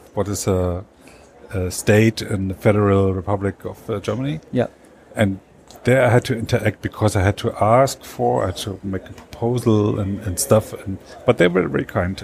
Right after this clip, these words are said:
Speaker 1: and very helpful. And
Speaker 2: Yeah, so I haven't actually done very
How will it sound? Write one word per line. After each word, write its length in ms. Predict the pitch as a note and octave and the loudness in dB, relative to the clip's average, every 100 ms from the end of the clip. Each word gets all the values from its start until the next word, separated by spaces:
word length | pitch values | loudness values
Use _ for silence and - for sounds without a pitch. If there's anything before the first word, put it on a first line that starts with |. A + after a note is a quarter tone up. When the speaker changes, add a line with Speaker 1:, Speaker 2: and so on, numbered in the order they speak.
| - | -8
Speaker 1:
and 180 | G#2+ - | -8 -6
very 360 | G2+ G2 F#2+ | -4 -2 -2
helpful. 540 | F#2 A2 - G#2 F#2+ - | 0 -2 -2 -4 -4 -6
And 200 | F2 E2+ - - - - - _ _ - - - - - _ - _ | -8 -12 -16 -20 -20 -20 -20 _ _ -20 -20 -20 -20 -20 _ -20 _
Speaker 2:
Yeah, 220 | D#3+ C#3+ | 0 0
so 500 | G#2+ - C3 B2 B2+ B2+ - - - _ _ _ _ _ _ - | -2 2 4 6 4 -4 -20 -20 -20 _ _ _ _ _ _ -4
I 160 | B2 B2 | 2 4
haven't 400 | B2 A#2 D3 D3+ | 2 2 0 2
actually 280 | C#3+ - C3 | 0 0 0
done 420 | B2+ B2 B2+ A#2+ | 2 2 0 0
very 340 | A#2 A#2 A2+ | 2 2 2